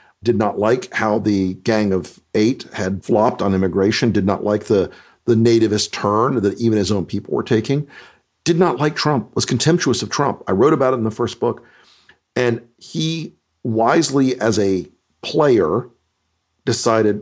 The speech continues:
"Well, my pride and my preferences are irrelevant to the success of my network. And if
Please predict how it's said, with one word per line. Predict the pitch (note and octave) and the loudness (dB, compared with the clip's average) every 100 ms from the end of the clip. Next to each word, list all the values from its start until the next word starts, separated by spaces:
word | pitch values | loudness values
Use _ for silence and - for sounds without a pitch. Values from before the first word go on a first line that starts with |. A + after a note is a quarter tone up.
| - | -2
"Well, | C3 C#3 C#3+ | 2 2 0
my | B2 C#3+ | -2 -2
pride | D#3+ - C3 B2+ A2+ | 0 0 2 2 2
and | G#2+ | 2
my | B2 | 0
preferences | B2 B2+ A#2+ G2+ - G2+ A#2+ C3 - | 2 0 0 -4 -6 -4 -4 -6 -4
are | G2+ G2+ G#2 G2+ G2 - _ _ _ | -2 0 0 0 -2 -8 _ _ _
irrelevant | - B2+ D#3+ C#3 A2 A2+ - | 0 2 4 4 2 -2 -4
to | - | -2
the | A#2 G#2+ | 0 -2
success | - - B2+ - | -4 -2 0 0
of | G2+ | 0
my | G#2 | 0
network. | G#2+ A2 G#2 - | -2 -2 -4 -2
And | |
if | G#2 | -4